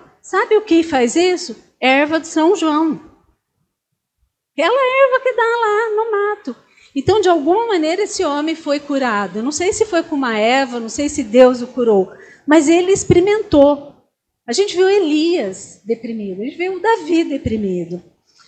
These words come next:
Ah, e a gente não, não, não tem só experiências, a gente tem experiências de cura,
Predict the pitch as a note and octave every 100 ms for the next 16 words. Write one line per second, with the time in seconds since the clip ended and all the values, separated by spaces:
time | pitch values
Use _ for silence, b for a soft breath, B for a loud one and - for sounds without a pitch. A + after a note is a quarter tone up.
0 | b b - A#3 A#3 A#3 A#3 - _ _
1 | _ _ - E4+ - D#4 D4 G4+ G4 F#4
2 | F4+ E4+ C#4+ D4 D#4+ D#4 D4+ D#4 F#4 G#4
3 | - D#4+ D#4 - E4+ C#4 C#4 C4+ C4+ C4+
4 | C#4+ A3+ - B3 C#4 D4 - F#4+ F#4+ F#4+
5 | D#4 D#4 C4+ A#3+ G3 A#3 - D4 G4+ G4+
6 | A#3+ F#3+